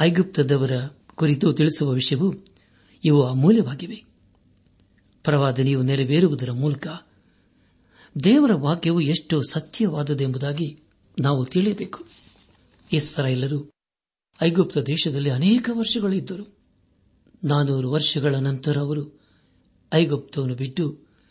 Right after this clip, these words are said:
ದೇವರು ವಾಗ್ದಾನ ಮಾಡಿದಂಥ ವಾಗ್ದತ್ತ ದೇಶಗಳಿಗೆ ತಮ್ಮ ಪ್ರಯಾಣವನ್ನು ಬೆಳೆಸಿದರು. ಅಂದಿನ ಕಾಲದಲ್ಲಿ ಐಗುಪ್ತವು ಒಂದು ಹಳೆಯ ದೇಶವಾಗಿತ್ತು. ಇಂದಿನವರೆಗೆ ಅವರು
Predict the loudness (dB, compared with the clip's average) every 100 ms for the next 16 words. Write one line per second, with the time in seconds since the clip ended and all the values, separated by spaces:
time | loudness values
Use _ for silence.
0 | _ _ _ _ _ _ 0 4 4 4
1 | 2 2 0 2 0 0 -2 -2 -4 -4
2 | -10 _ _ _ _ _ -2 0 0 -4
3 | -4 -4 -2 -4 -4 -4 -4 -6 -6 -6
4 | -4 -2 -2 -2 -6 -6 -6 -8 -14 -18
5 | _ _ _ _ _ _ _ _ _ _
6 | _ -6 -2 0 -2 -2 -2 -2 -2 -2
7 | -2 -2 -2 0 0 0 -2 -4 -8 _
8 | _ _ _ _ _ -4 2 6 6 6
9 | 4 2 0 -4 -6 -10 -14 -20 _ _
10 | _ _ _ _ _ _ 0 2 2 2
11 | 2 0 -2 -4 -2 -4